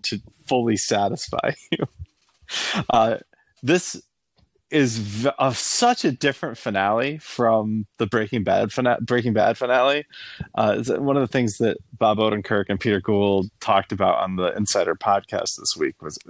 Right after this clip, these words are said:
is, is just how different this is from the Breaking Bad finale, which I know you love. So I, hmm, so I'm, I'm wondering if that isn't a turn off. Now, so Better Call Saul does end up kind of just being a love story.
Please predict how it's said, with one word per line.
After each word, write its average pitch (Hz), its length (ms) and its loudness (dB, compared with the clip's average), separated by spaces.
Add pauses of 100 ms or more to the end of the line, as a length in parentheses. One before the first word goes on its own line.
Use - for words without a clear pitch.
(220)
is, - 360 -10
is 107 100 0
just - 280 -2 (260)
how 123 280 2
different 110 520 -2
this - 240 -4
is 87 200 0
from 95 240 -2
the 92 80 0
Breaking 95 300 0
Bad 92 300 2
finale, 87 420 -2 (440)
which 107 140 -2
I 120 80 4
know 170 100 4
you 180 140 4
love. 127 360 2
So 151 120 -10
I, 127 160 -12 (320)
hmm, 95 400 -10 (120)
so - 140 -2
I'm, 110 240 0
I'm 107 260 -4
wondering 135 440 0
if 98 120 -2
that 101 280 0
isn't 117 220 -2
a 90 60 -4
turn 135 220 0
off. - 420 -2
Now, 139 180 2
so 147 220 2 (760)
Better 156 220 2
Call 165 140 -2
Saul 170 200 2
does 160 380 0
end 185 240 0
up 180 220 2
kind 170 360 -2
of 127 120 -4
just 131 340 -4
being 160 260 2
a 147 80 4
love 147 280 2
story. 95 640 0